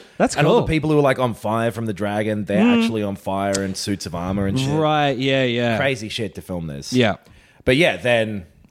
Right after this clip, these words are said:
Speaker 2: okay, well, at least it's just a million Dothraki, and then
Speaker 1: <laughs>
Speaker 2: here's a big fucking dragon.
Speaker 1: Yeah.
Speaker 2: And Daenerys is here with just one of her dragons.
Speaker 1: Yes.
Speaker 2: I guess the other two are defending Dragonstone still.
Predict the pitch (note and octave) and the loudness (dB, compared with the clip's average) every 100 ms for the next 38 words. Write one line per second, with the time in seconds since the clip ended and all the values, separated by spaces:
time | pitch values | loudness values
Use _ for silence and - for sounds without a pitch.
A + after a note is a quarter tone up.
0 | - B2+ A2+ F#2+ G2 G#2+ C3+ C3+ A#2 - | -4 -2 0 0 -2 0 0 -2 -4 -6
1 | A#2 A#2+ G#2+ G#2 G2 F#2+ - F#2 E2+ B2 | -6 -4 -2 -2 -2 -4 -4 -4 -2 0
2 | D3+ E3+ C#3 D3 F2 F2+ D#2 D2 E2+ - | 4 4 4 -2 -4 -10 -10 -8 -8 -8
3 | F2 E2+ E2 D#2+ D#2 D#2 D#2 D2 A2 G2 | -8 -8 -8 -8 -8 -10 -10 -6 -2 -2
4 | - E2+ F2 F2 E2 E2+ F2+ F2 C3+ C3 | -4 -6 -4 -4 -6 -8 -6 -6 -2 2
5 | F#3+ - A2+ F#2+ E2+ D2 C#2 B1+ A#1+ - | 2 2 -2 -2 -6 -8 -12 -14 -20 -6
6 | D#3 C3 - - - _ _ _ A#2 A#2 | -2 -2 -2 -6 -8 _ _ _ -8 -6
7 | A#2 G2+ F#2 F#2+ D#2+ - D#2 D#2 D2 C2+ | -2 -2 -2 -4 -6 -8 -8 -8 -8 -10
8 | B1 B1+ - A1+ G#1 - G1+ | -14 -14 -14 -14 -16 -16 -14